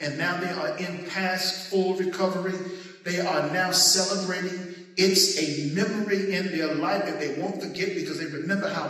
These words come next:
God healed. And David said, "That's worth thanking God for, right? That's a blessed life right there when you know your sins have been forgiven,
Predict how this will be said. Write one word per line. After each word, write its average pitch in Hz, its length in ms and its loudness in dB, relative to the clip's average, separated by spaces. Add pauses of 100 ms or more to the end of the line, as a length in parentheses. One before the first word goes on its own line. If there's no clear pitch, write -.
God 175 300 -4 (100)
healed. - 720 2
And - 1300 -20
David 151 320 -4
said, - 220 -6
"That's 151 380 -6
worth 151 420 -8
thanking 147 540 -10
God 127 420 -6
for, 135 240 -10
right? 135 180 -10
That's - 600 -2
a - 40 -10
blessed 247 440 0
life 160 320 -4
right 160 260 -2
there 147 260 -2 (220)
when 135 160 -6
you 156 220 -4
know 208 180 2
your 226 200 2
sins 202 360 2
have 185 140 -2
been 175 160 -4
forgiven, - 600 -8